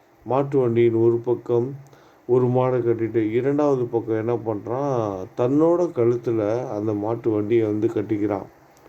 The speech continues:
கட்டிக்கிட்டு அந்த மாட்டு வண்டியை மாடோட சேர்ந்து இவனும் இழுத்துக்கிட்டு போறான். எப்படி? மாடோட சேர்ந்து இவனும்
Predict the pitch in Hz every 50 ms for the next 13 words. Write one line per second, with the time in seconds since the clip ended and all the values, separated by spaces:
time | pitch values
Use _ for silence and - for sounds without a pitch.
0 | - - - 123 120 117 117 113 107 113 113 131 139 131 127 113 110 110 120 131
1 | 143 139 139 123 113 113 113 117 113 110 110 113 117 117 110 101 107 113 113 117
2 | 120 127 139 151 143 139 - 123 120 117 117 117 110 110 113 117 123 123 120 113
3 | 113 107 113 117 123 117 117 113 117 117 - 113 110 107 107 98 - - - -
4 | - _ - - - 98 104 104 113 131 135 160 165 - - - - - - -
5 | - 80 92 104 110 117 113 117 117 123 135 143 147 139 139 120 117 120 120 123
6 | 117 117 110 113 117 117 113 113 117 117 123 127 127 123 113 -